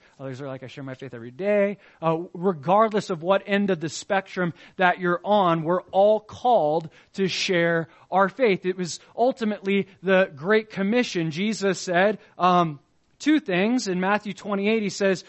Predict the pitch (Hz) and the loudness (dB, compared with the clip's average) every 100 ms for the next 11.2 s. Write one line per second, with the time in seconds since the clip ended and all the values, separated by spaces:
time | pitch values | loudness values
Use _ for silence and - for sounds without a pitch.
0 | - - 202 226 202 220 208 180 196 196 | -20 0 2 4 2 0 0 2 2 0
1 | 156 - 202 226 220 151 160 185 - 175 | -6 -2 0 0 -2 -10 -12 -18 -18 -14
2 | 175 165 180 165 170 208 190 190 _ _ | -14 -12 -10 -8 -6 -6 -8 -14 _ _
3 | _ _ _ 156 160 147 143 139 135 _ | _ _ _ -10 -8 -8 -8 -12 -18 _
4 | _ - 165 156 156 147 139 170 240 233 | _ -8 -2 0 0 -2 0 0 0 0
5 | 202 175 165 - 202 180 - 185 165 165 | -2 -2 -6 -8 -8 -8 -8 -8 -6 -8
6 | - 233 233 180 160 185 156 - - _ | -6 -6 -6 -6 -6 -6 -8 -12 -20 _
7 | _ 151 214 226 220 220 214 208 170 - | _ 0 4 4 2 2 2 2 0 -6
8 | 226 - 196 160 196 202 - 190 - 175 | -8 -6 -4 0 0 0 -6 -8 -6 -2
9 | 185 165 175 - - 262 - 151 127 - | -2 -2 -6 -8 -10 -10 -10 -14 -16 -18
10 | _ _ _ 160 151 - 180 190 202 208 | _ _ _ -10 -8 -6 -4 4 6 8
11 | 185 | 4